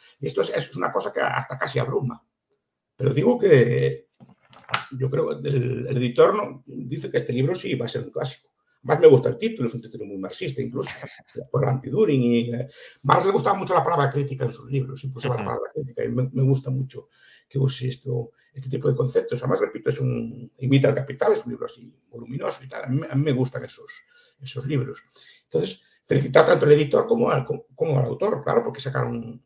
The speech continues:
Speaker 1: creo que sacaron un buen producto.
Speaker 2: Pues muchísimas gracias, profesor. Y, mm, yo es que después de, de lo que ha comentado, pues tampoco tengo <laughs> mucho que añadir porque, porque no puedo, eh, mejorar sus,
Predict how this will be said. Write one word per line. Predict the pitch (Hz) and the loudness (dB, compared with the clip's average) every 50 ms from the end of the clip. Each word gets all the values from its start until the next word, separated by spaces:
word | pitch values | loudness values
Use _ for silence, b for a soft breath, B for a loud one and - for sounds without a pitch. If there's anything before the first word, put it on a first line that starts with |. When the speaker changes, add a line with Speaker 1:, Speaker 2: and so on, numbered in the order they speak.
| _ | _
Speaker 1:
creo | _ - 143 | _ 2 2
que | 139 127 | 4 2
sacaron | - 135 139 131 127 | 2 2 2 2 2
un | 120 113 113 | 2 2 4
buen | 117 135 117 - | 4 4 4 4
producto. | - 127 135 - - - - - - - _ _ _ _ _ 117 _ _ _ _ b b b b b b b b b b b b b _ - 110 107 B B B B B B B B _ _ | 0 -2 -2 -2 -4 -8 -12 -18 -18 -18 _ _ _ _ _ -20 _ _ _ _ b b b b b b b b b b b b b _ -16 -14 -14 B B B B B B B B _ _
Speaker 2:
Pues | - 143 143 | 4 4 4
muchísimas | 143 139 - 147 147 165 156 143 | 4 2 0 0 4 6 6 8
gracias, | 135 143 139 151 143 - | 8 6 6 4 2 0
profesor. | 123 113 107 104 101 123 135 113 | 0 -2 -4 -2 2 2 2 2
Y, | 104 101 | 2 -2
mm, | - 92 95 92 82 - - 107 - _ - 117 - | -6 -10 -16 -16 -18 -18 -20 -20 -20 _ -20 -20 -16
yo | 104 104 | -14 -14
es | 98 - | -10 -4
que | - 117 110 110 107 107 107 104 101 82 107 | -2 -2 0 0 0 0 -2 -4 -6 -8 -8
después | 104 107 - - 113 104 104 | -10 -10 -6 -6 -6 -4 -2
de, | 113 113 113 113 110 110 107 110 107 107 107 101 101 | 0 0 0 0 0 -2 -2 -4 -4 -6 -8 -10 -10
de | 107 110 | -10 -8
lo | 107 107 107 98 | -6 -8 -8 -6
que | - 107 | -6 -6
ha | 104 - | -6 -6
comentado, | 110 107 110 107 - 107 110 113 113 | -8 -10 -8 -2 0 0 0 0 -2
pues | - 110 107 - - _ _ _ | -4 -6 -8 -10 -12 _ _ _
tampoco | - 101 95 110 113 123 117 | -16 -10 -6 -2 -2 -2 -2
tengo | - 139 120 | -4 -6 -6
<laughs> | - | -6
mucho | 143 123 - - | -6 -8 -8 -10
que | - 131 | -8 -6
añadir | 127 123 120 - 143 123 131 123 123 | -6 -4 -2 -2 -2 -2 -4 -4 -8
porque, | 135 127 113 101 110 101 98 95 92 90 92 92 87 82 | -10 -10 -10 -8 -6 -6 -6 -6 -6 -8 -10 -14 -14 -14
porque | 95 92 92 101 95 | -14 -14 -14 -12 -12
no | 98 95 - | -12 -10 -8
puedo, | 110 104 101 104 101 98 95 92 90 90 87 87 87 90 - - | -6 -6 -4 -2 -4 -4 -4 -4 -6 -8 -8 -8 -10 -12 -12 -12
eh, | 92 92 87 85 85 78 71 | -12 -12 -12 -12 -14 -14 -12
mejorar | 107 107 - - 104 101 104 104 104 | -10 -12 -6 -2 0 2 2 2 0
sus, | - - - 101 95 95 92 - - - | -2 -6 -6 -6 -6 -6 -8 -10 -14 -14